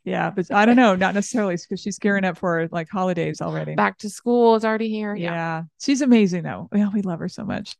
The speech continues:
Speaker 2: I mean, yeah, just the best decision we've ever made, hiring her, really, and all the people that we just hired, too.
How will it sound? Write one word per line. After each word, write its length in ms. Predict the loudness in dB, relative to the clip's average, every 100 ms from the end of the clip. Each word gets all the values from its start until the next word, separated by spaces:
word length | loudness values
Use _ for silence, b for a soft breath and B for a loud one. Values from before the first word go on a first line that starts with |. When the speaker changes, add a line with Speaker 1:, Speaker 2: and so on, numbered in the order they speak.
| -2
Speaker 2:
I 100 | 2
mean, 320 | 4 2 0
yeah, 260 | -4 -4 -6 -2
just 300 | 0 0 -4 0
the 80 |
best 220 | 2 0 0
decision 400 | 0 0 0 -2
we've 80 | -2
ever 180 | -2
made, 300 | -2 -2 -4 -8 _ _ -2
hiring 360 | 2 2 0
her, 180 | 0 0
really, 320 | 0 0 -2 -8 -4
and 100 | -2
all 100 | -2
the 80 | -2
people 240 | -6 -6
that 100 | -6
we 80 | -6
just 160 | -6 -6
hired, 300 | -4 -4 -2
too. 260 | -4 -4